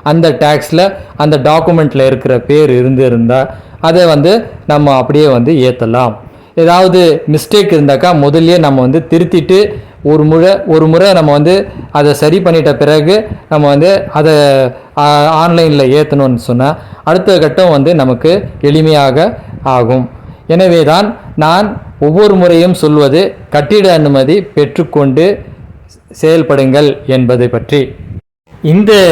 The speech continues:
கட்டிட அனுமதி வந்து ஆன்லைன்ல ஏத்திட்ட பிறகு ஆன்லைன்லயே நம்ம வந்து பிளான் அப்ரூவல் எடுத்துக்கலாம். இதன் உ-, இதற்குண்டான கட்டணங்களும் வந்து ஆன்லைன்லயே பேமெண்ட் பண்றோம். இதை வந்து பாருங்க, ஐந்து வருடத்திற்கு நமக்கு வந்து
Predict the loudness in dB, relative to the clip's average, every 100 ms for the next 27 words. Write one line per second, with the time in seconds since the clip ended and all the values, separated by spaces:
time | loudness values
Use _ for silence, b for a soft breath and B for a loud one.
0 | 2 2 -2 -4 -2 0 2 2 2 2
1 | 2 2 2 2 2 2 2 2 2 2
2 | 2 2 2 0 0 -2 -2 0 0 0
3 | -2 -4 -4 B B B B B 0 2
4 | 2 2 2 2 2 2 2 2 2 2
5 | 0 0 0 0 -2 0 0 -2 -8 -4
6 | -2 0 0 0 0 -2 B B B B
7 | B 0 2 2 2 2 2 2 0 2
8 | 2 0 -2 -2 0 2 2 2 2 2
9 | 2 2 2 2 2 2 0 2 0 0
10 | -2 0 0 -2 -6 -2 -2 -2 -6 B
11 | B B B 0 2 4 4 4 2 2
12 | 2 2 2 2 2 2 2 4 4 4
13 | 4 2 0 -2 -2 0 0 2 0 0
14 | 0 2